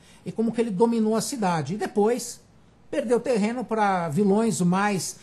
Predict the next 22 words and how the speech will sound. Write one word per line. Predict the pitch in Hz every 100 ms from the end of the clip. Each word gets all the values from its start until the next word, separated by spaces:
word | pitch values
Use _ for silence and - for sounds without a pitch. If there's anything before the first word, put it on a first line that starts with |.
| -
maníacos | 175 196 175 196 220 185 -
como | 185 185
Coringa | 214 160 185 233 170 127 - - -
ou | 196 226
como | - 202 208
Charada. | 196 - 196 175 160 135 127 - - -
Mas | 180 190 151
isso | 208 320 277
tudo | - 262 269
vai | 196 202
ser | 220
um | 240
processo | 226 226 220 233 240 - 254 - - -
progressivo. | 226 254 262 233 - 196 170 - 123 - - - - _
Não | 180 196 277 320
se | - 262
deve | 170 202 202 156
esperar | 143 - 151 139 156 175 139 - _ - -
a | 156
presença | 185 165 147 196 202
do | 165
Batman | 190 139 185 196 - 165 147 127